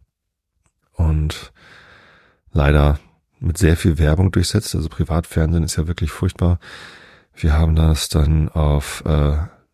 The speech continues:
Join geguckt. Das sind, ja, halt für, für diese Privatsender. Ich weiß wirklich nicht, welcher <laughs> Privatsender das ist. Ist mir auch egal. Ähm, aber da wird einem halt ständig irgendwie Werbung reingespielt, es sei denn, man kauft sich so einen Premium-Account und davon habe ich schon genügend. Ähm,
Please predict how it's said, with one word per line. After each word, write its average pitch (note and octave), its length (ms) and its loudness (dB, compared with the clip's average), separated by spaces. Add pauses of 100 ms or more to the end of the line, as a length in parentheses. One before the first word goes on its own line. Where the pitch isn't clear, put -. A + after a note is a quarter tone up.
(140)
Join F2+ 400 2
geguckt. - 640 -4 (1080)
Das - 180 -16
sind, - 360 -8
ja, E2 200 -6
halt D#2 160 -2
für, - 160 -8
für - 140 -16
diese - 180 -6
Privatsender. - 580 -2
Ich - 120 -8
weiß E2+ 200 0
wirklich F#2 220 -2
nicht, F2+ 160 -2
welcher F2 200 2
<laughs> - 20 -20
Privatsender - 600 -2
das - 120 -4
ist. - 180 -2 (300)
Ist - 100 -6
mir E2 80 4
auch D2 100 0
egal. D2 260 0 (480)
Ähm, D2+ 420 2
aber D#2+ 160 0
da D#2 160 2
wird E2+ 140 0
einem D2+ 140 0
halt D2 100 -2
ständig D2+ 340 -4
irgendwie D#2 220 -4
Werbung D2 260 0
reingespielt, D2 540 -2
es - 100 -4
sei D2+ 120 -2
denn, C#2+ 120 -2
man D2 100 -2
kauft - 260 -4
sich E2 100 -4
so E2+ 80 -4
einen D#2 80 -4
Premium-Account D#2 760 -2
und E2+ 240 -12 (500)
davon D#2 280 0
habe D#2 140 4
ich E2 60 0
schon D2 160 2
genügend. C#2+ 460 2 (1080)
Ähm, D2 420 2